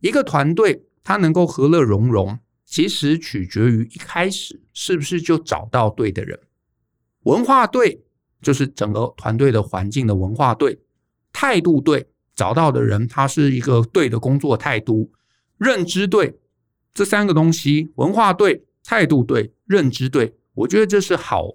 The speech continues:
团队的一个基础。换言之，我一，我一路这样听下来，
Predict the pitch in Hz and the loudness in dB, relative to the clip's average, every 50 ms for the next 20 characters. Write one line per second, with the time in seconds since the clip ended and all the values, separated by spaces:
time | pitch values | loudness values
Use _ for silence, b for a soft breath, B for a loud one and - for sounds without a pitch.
0 | _ - - - 87 98 107 120 147 165 143 120 104 98 101 110 110 - - 110 | _ -10 -6 -4 -2 -2 0 0 2 2 2 2 2 -2 -4 -6 -6 -6 -6 -6
1 | - - - 196 220 208 - - - _ _ _ _ _ _ _ _ _ _ _ | -6 -6 -6 -4 -4 -6 -6 -10 -16 _ _ _ _ _ _ _ _ _ _ _
2 | _ _ _ _ _ _ _ _ _ _ _ - 233 233 208 190 180 175 175 190 | _ _ _ _ _ _ _ _ _ _ _ -4 -2 0 0 2 0 2 2 2
3 | 170 123 104 107 123 143 - 110 117 113 117 139 151 190 185 165 - 175 160 151 | 2 2 2 0 -2 -4 -2 0 0 0 0 0 0 0 0 0 0 0 0 0
4 | 127 - - 151 156 156 - 165 120 98 87 90 85 90 90 98 - | -2 -2 -4 -4 -4 -4 -4 -4 -4 -4 -6 -6 -8 -8 -8 -10 -12